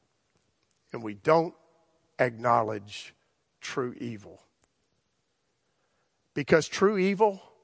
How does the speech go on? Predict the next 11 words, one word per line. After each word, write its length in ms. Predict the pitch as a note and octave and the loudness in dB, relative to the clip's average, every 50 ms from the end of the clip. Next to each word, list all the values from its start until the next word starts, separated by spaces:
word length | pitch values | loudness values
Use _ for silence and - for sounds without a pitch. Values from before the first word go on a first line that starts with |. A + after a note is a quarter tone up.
| _ _ _ _ _ _ _ _ _ _ _ _ _ _ _ - | _ _ _ _ _ _ _ _ _ _ _ _ _ _ _ -6
requires 920 | C3+ C#3 B2 - - D3 C#3+ D3+ E3+ E3+ F3 F3+ E3+ D3 - - - - - - _ - A#2 | -6 -6 -6 -4 0 4 6 6 6 6 2 0 -2 -4 -8 -12 -14 -16 -18 -20 _ -20 -14
divine 840 | A2+ C3+ D3 C3+ A#2 G#2+ A#2+ A2+ B2 C3 B2+ C3+ C3 B2+ B2 A#2 G#2+ G2 _ _ | -10 -8 -8 -8 -8 -4 -2 0 2 2 0 0 -4 -6 -10 -12 -16 -18 _ _
salvation. 840 | - - - - - G#2+ G#2 G#2 G2+ G#2 F#2+ - - - - - - _ _ _ _ _ _ _ _ _ _ _ _ _ _ _ _ _ _ _ _ _ _ _ _ _ _ _ _ _ _ _ _ _ _ _ _ _ _ _ _ _ _ _ _ _ _ _ _ _ _ - - - - - - - - _ _ _ _ _ _ _ _ _ _ _ _ _ _ _ - | -16 -12 -8 -6 -4 -4 -4 -6 -10 -14 -16 -16 -16 -16 -18 -18 -20 _ _ _ _ _ _ _ _ _ _ _ _ _ _ _ _ _ _ _ _ _ _ _ _ _ _ _ _ _ _ _ _ _ _ _ _ _ _ _ _ _ _ _ _ _ _ _ _ _ _ -20 -20 -20 -20 -20 -20 -20 -20 _ _ _ _ _ _ _ _ _ _ _ _ _ _ _ 0
I 40 | E3+ | 4
want 140 | F#3+ A3+ A3 | 4 4 4
to 60 | E3+ | 2
conclude 680 | - - C#3+ C3+ - - F3+ F3 E3 D3+ B2+ A#2+ A#2+ | 0 -2 -4 -4 -2 0 2 4 4 2 0 -2 -2
with, 340 | C3 C#3+ C#3 B2 - - - | 0 2 2 0 0 0 2
um, 380 | D#3+ B2+ A#2+ A2+ G#2+ G#2+ F#2+ - _ _ _ _ - _ _ _ _ _ _ _ _ _ _ _ _ _ _ _ _ _ _ _ _ - | 2 4 4 2 0 -6 -12 -20 _ _ _ _ -20 _ _ _ _ _ _ _ _ _ _ _ _ _ _ _ _ _ _ _ _ -4
this 260 | C3+ C#3 B2 - - | -2 -2 -2 -2 -4
thought. 320 | - G#2+ E2+ F2+ - - | -8 -8 -8 -8 -8 -12